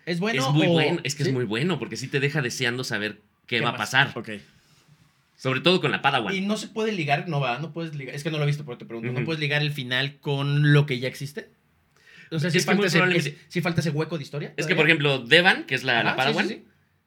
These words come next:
Speaker 2: eh, todo mundo está teorizando que es, eh, es este otro personaje que no me acuerdo cómo se llama, que es una Twi'lek Sith.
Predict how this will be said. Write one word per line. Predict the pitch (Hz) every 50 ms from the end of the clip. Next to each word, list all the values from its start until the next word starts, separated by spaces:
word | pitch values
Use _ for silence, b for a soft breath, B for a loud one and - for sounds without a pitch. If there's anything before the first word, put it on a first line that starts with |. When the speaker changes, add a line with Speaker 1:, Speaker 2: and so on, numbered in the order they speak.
| _ _ -
Speaker 2:
eh, | - 110 113 110 110 110 110 110 110 110 110 113 110 110 110 110 107 - -
todo | - 143 143 151 160
mundo | 156 151 151 147
está | 147 143 135
teorizando | 139 139 131 127 135 127 120 127 123
que | - 120 110 104 107 113
es, | 113 - - - - -
eh, | 117 113 107 107 107 104 - - 90 85 - -
es | - - 123 - - 147 -
este | 139 127 - 147
otro | 143 143 143
personaje | 131 120 - 123 131 131
que | - 120
no | 123
me | 123
acuerdo | - 127 120 117
cómo | 120 120
se | 117 - 113
llama, | 98 110 113 113 135 165 196 -
que | - 113
es | 110 -
una | 127 120 120 117 117
Twi'lek | - 123 113 107 107
Sith. | - - 135 135 -